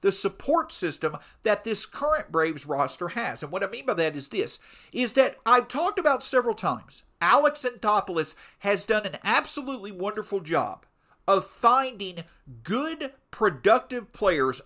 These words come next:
on short-term deals to come in and be able to supplement or support the young core that the Braves had. And a big reason why he's been able to do that is because of the extensive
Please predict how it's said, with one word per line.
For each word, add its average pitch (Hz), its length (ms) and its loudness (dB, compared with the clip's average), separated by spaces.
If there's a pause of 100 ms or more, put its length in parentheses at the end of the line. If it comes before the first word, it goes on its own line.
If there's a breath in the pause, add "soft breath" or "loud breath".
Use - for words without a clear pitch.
on 190 260 -2
short-term 247 760 -4
deals 147 400 -2 (300 soft breath)
to 185 140 -2
come 285 400 0
in 160 340 -6 (240 soft breath)
and 196 300 -4
be 262 240 -4
able 240 280 4
to 214 160 -6
supplement 196 560 0
or 165 100 -2
support - 540 2 (200 loud breath)
the 208 80 -4
young 202 300 -2
core 208 220 2
that 185 180 -2
the 185 60 -6
Braves 147 500 -2
had. - 380 -6 (520)
And 233 120 6
a 247 40 6
big 349 240 0
reason 320 300 0
why 349 340 0
he's 240 180 -2
been 175 160 -8
able 160 160 -2
to 147 60 -8
do 147 160 -2
that 170 260 4 (180 loud breath)
is 220 160 -6
because 254 400 -2
of 262 120 -4
the 226 160 -8
extensive 302 1080 -8